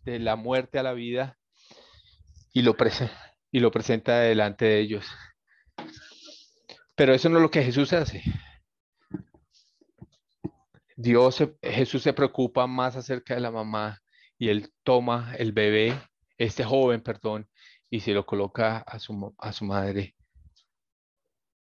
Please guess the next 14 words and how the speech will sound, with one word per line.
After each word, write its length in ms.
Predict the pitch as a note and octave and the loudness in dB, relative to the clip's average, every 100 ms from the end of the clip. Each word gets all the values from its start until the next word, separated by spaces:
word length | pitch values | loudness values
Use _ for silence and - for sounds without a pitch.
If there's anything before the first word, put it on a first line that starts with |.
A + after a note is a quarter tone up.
| _ _ _ - A2+ | _ _ _ -16 -10
M-, 200 | A2 - - - | -8 -10 -14 -4
mostrándole 720 | A2+ A2 - A#2 A2+ A#2 A#2+ | -2 0 2 2 4 2 2
que 180 | - G#2+ | 2 2
Él 100 | G#2 | 2
es 160 | A2 | 0
el 120 | A#2+ G#2+ | -2 -2
proveedor 600 | A#2+ G#2+ G2 G#2 G#2+ G#2+ | 0 2 2 2 0 -2
de 120 | A2 | -6
sanidad 640 | - G#2+ F#2+ F#2+ F#2+ G2+ - - - - - | -4 -6 -4 -2 -2 -4 -10 -20 -20 -16 -6
en 160 | A2+ | -4
medio 260 | G#2 G2+ G2+ | -2 0 2
del 140 | G#2+ | 0
profundo 420 | - G#2 G#2+ F#2+ G2+ | -2 -8 -6 -2 -2
dolor. 340 | F#2+ F#2+ | -2 -6